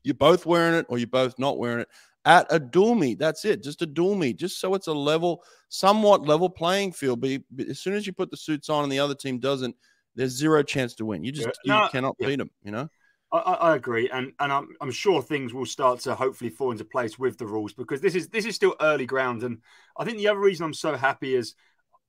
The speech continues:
Speaker 2: you know, Bob makes this tweet, whatever it was, three weeks ago, and, and my first thought is he's gonna make this tweet, and then he's gonna go, go to a dual meet in January and February,
Speaker 1: Yeah.
Speaker 2: and he'll be wear-, his swimmers will be wearing briefs,
Speaker 1: Mm.
Speaker 2: and nothing in swimming will change.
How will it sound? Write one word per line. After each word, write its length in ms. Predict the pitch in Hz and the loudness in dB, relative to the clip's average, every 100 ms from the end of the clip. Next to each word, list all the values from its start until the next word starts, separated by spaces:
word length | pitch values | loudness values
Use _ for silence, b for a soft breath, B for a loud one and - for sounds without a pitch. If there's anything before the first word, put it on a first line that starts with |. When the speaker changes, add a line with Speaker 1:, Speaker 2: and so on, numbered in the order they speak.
| - | -2
Speaker 2:
you 120 | 165 | 0
know, 180 | 131 - _ _ _ | 0 -2 _ _ _
Bob 180 | 214 185 | -2 0
makes 280 | 175 165 - | 0 -2 -6
this 160 | 131 | -8
tweet, 340 | - 135 123 - _ | -6 -4 -4 -8 _
whatever 260 | 156 139 127 | -2 0 -2
it 80 | |
was, 180 | 110 107 | -6 -10
three 240 | - 151 143 | -8 -4 0
weeks 300 | 131 120 127 | 0 0 -6
ago, 200 | 113 113 | -4 -4
and, 100 | - | -4
and 120 | 160 | -4
my 220 | 185 247 247 | 2 2 2
first 360 | 220 196 - | -2 -4 -4
thought 220 | 165 147 | -4 -2
is 180 | 127 113 b b - | -4 -6 b b -12
he's 120 | 127 | -6
gonna 200 | 247 247 | -4 0
make 200 | 190 165 | 0 0
this 160 | 143 - | -4 -6
tweet, 380 | 135 113 - - _ - | -4 -2 -4 -8 _ -8
and 80 | 143 | -6
then 140 | 139 | -4
he's 160 | 135 131 | -4 -2
gonna 180 | 165 165 | -2 0
go, 220 | 226 113 | -2 -2
go 200 | 240 240 | -2 0
to 120 | 190 | 0
a 60 | 143 | 0
dual 220 | 165 151 | 2 0
meet 240 | 143 - | 0 -6
in 100 | 127 | -6
January 360 | 139 151 156 151 | 0 2 2 -4
and 120 | 123 | -4
February, 360 | 123 113 123 123 | -4 -2 -2 -2
Speaker 1:
Yeah. 60 | |
Speaker 2:
and 80 | 127 | -2
he'll 100 | 123 | -4
be 100 | 127 | -2
wear-, 260 | 127 131 - | 0 0 0
his 160 | 160 160 | -4 -4
swimmers 200 | 196 180 | -2 0
will 60 | |
be 100 | 160 | 2
wearing 260 | 143 139 123 | 2 2 -2
briefs, 420 | 120 120 113 - b - | -2 -2 -4 -8 b -12
Speaker 1:
Mm. 100 | 101 | -8
Speaker 2:
and 220 | 127 147 | -6 -4
nothing 400 | 175 - 165 147 | -4 -4 -6 -6
in 100 | 147 | -8
swimming 340 | 123 147 131 123 | -8 -8 -6 -6
will 100 | 113 | -6
change. 460 | 120 101 92 - | -8 -8 -10 -18